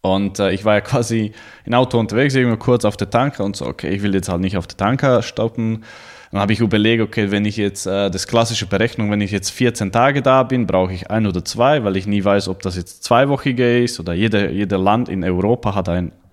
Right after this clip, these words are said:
ein anderes. Und, äh, dann habe ich kurz gegoogelt und dann kommt, du kannst online auch Eintages-Vignette kaufen. So, und das ist eigentlich für mich perfekt, weil ich durch Österreich nur durchreise.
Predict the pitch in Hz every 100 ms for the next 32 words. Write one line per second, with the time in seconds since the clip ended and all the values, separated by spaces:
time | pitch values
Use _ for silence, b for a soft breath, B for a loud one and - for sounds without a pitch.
0 | _ 92 90 113 135 147 156 - b b
1 | b b b b b b b b b b
2 | _ - 107 104 107 107 107 104 104 104
3 | 104 104 - - 117 - 101 107 147 151
4 | 143 - b b b _ _ _ _ _
5 | - 117 98 101 113 107 104 101 - 98
6 | 120 123 117 107 98 98 - - 92 104
7 | 107 107 92 92 92 85 85 85 80 -
8 | - 62 - - - - _ _ - -
9 | - 80 87 98 95 101 101 101 107 98
10 | 98 - 98 - 123 - 98 92 95 -
11 | - 101 101 - - - 98 98 92 87
12 | 85 90 85 101 120 120 135 151